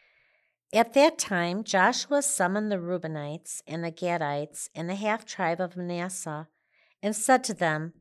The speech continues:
"You have kept all that Moses, the servant of the Lord, commanded you and obey, have obeyed my voice in all that I have commanded you. You have not forsaken your brothers these many days, down to this day,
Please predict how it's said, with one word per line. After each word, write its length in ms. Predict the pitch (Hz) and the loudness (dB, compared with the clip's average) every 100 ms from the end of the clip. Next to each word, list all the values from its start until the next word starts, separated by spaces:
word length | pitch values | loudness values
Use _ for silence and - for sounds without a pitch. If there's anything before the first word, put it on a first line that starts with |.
| _ _ _ _ _ - | _ _ _ _ _ -6
"You 160 | 220 262 | 4 4
have 200 | 262 - | 4 -2
kept 360 | 277 269 - | -2 -2 -4
all 680 | - 208 233 254 285 302 294 - | 4 6 8 10 8 4 -4 0
that 280 | 202 190 160 | 2 2 0
Moses, 480 | 180 208 220 269 - | 0 0 0 -2 -2
the 100 | 196 | -4
servant 440 | - 196 208 240 | 0 0 2 0
of 60 | 233 | 0
the 100 | 208 | 2
Lord, 340 | 180 180 180 | 4 4 2
commanded 560 | 190 190 175 185 180 170 | -4 -4 -4 -4 -6 -8
you 360 | 165 160 160 _ _ - | -6 -6 -8 _ _ -6
and 140 | 190 | -2
obey, 420 | 208 202 226 226 220 | -2 0 0 0 0
have 240 | 190 208 202 | 2 2 4
obeyed 460 | 185 185 185 196 | 4 4 2 2
my 180 | 214 226 | 0 -2
voice 460 | 202 190 170 175 - | 0 2 2 0 -8
in 80 | - | -8
all 220 | 170 185 | -2 0
that 160 | 202 196 | 2 2
I 80 | 190 | 2
have 220 | 190 - | 0 -4
commanded 560 | 180 165 156 156 151 | -8 -6 -6 -8 -10
you. 260 | 156 151 160 _ _ _ _ _ _ | -10 -10 -12 _ _ _ _ _ _
You 120 | 220 226 | -2 -2
have 140 | 226 | 0
not 280 | 226 247 247 | 2 2 2
forsaken 580 | 285 - 262 262 262 247 | 0 4 2 2 0 -2
your 120 | 240 | 0
brothers 640 | 220 208 214 214 220 - - | 4 4 4 2 0 -6 -6
these 460 | 190 190 190 - | -6 -4 -8 -10
many 380 | 180 175 180 214 | -6 -4 -2 -4
days, 600 | 202 180 160 156 - - - _ _ _ _ - | -2 -2 -2 -4 -6 -8 -12 _ _ _ _ -2
down 300 | 170 170 196 | 0 0 -2
to 120 | 190 | -6
this 320 | 160 185 - | -6 -4 -4
day, 340 | - 165 143 | -2 -2 -2